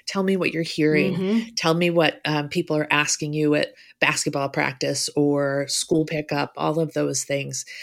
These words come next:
Speaker 1: Uh, just really using that interpersonal relationship that you've built with your team to make sure your team's doing okay. And hopefully someone's doing that for the senior leaders as well.
Speaker 2: And I would also say, um, we were talking about this this morning, the two of us.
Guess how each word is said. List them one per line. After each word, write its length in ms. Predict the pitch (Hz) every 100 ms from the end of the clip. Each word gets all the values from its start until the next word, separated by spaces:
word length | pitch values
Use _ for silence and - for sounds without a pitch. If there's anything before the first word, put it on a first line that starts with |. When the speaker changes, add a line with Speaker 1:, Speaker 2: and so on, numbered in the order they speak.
| - -
Speaker 1:
Uh, 180 | 156
just 300 | - 185 190
really 480 | 185 196 190 170 143
using 380 | 143 170 156 156
that 260 | 147 139 - -
interpersonal 680 | 160 156 - 156 - 151 143
relationship 800 | 143 139 139 139 139 147 135 -
that 160 | 151
you've 140 | 156 -
built 160 | 143
with 160 | 147 143
your 100 | 147
team 480 | 143 151 143 139 139 _ _ _
to 100 | 165
make 220 | 165 -
sure 120 | 160
your 120 | 147
team's 340 | 135 135 131 131
doing 240 | 139 139
okay. 360 | 139 - - 131 _ _ 175
And 100 | 165
hopefully 360 | 180 - 160
someone's 400 | 151 147 147 139
doing 300 | - 139 135
that 180 | 135 -
for 100 | 151
the 120 | 143
senior 360 | 139 139 131 135
leaders 400 | 135 143 139 -
as 180 | 131 135
well. 160 | - - - _
Speaker 2:
And 240 | 233 233 220
I 120 | 220
would 120 | 220
also 260 | 233 - 220
say, 360 | - 190 180 -
um, 440 | 180 175 175 165
we 140 | 202 202
were 60 |
talking 260 | 185 170 175
about 180 | 165 165
this 160 | 165
this 180 | 170 -
morning, 300 | 180 165 160
the 60 | 151
two 180 | 262
of 100 | 214
us. 240 | 151 160